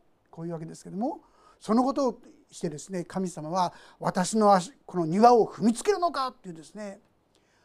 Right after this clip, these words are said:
あなた方は形としてはやってるけども、その心が本当に伴っていないではないか。神を、もし神をバカにするかのようなですね、この態度ではないか。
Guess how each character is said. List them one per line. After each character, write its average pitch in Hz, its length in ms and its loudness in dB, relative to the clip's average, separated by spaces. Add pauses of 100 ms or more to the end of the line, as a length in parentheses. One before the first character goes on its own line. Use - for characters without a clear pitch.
(160)
あ 226 140 0
な 302 160 2
た 330 100 -6
方 294 240 2
は 233 140 4
形 359 600 -6
と 339 160 -4
し - 80 -16
て 370 100 -8
は 311 140 0
や 214 140 0
っ 208 100 -10
て - 160 -12
る 240 120 -10
け 202 100 -10
ど 160 120 -8
も、 185 260 -2 (180)
そ - 220 -8
の 330 120 -2
心 339 460 -6
が 226 240 0 (160)
本 208 480 -8
当 311 260 -10
に 294 140 -6
伴 294 440 -8
っ 330 60 -10
て - 200 -14
い 240 60 -6
な 277 260 -6
い 349 80 -12
で 359 80 -10
は 320 120 -10
な 226 140 -14
い - 40 -20
か。 - 140 -20 (1300)
神 202 320 0
を、 190 220 0 (260)
も 156 160 -4
し - 120 -10
神 240 280 0
を 190 80 2
バ 226 220 -4
カ - 200 -18
に 370 160 -10
す - 200 -16
る - 80 -20 (320)
か - 120 -8
の 339 120 -2
よ 294 200 -4
う 285 40 -6
な 269 100 -2
で 220 120 -4
す 240 120 -10
ね、 214 180 -2 (220)
こ 202 100 -10
の 180 60 -4
態 220 220 2
度 185 100 0
で 175 80 -4
は 180 100 -6
な 160 140 -6
い 185 60 -4
か。 - 160 -10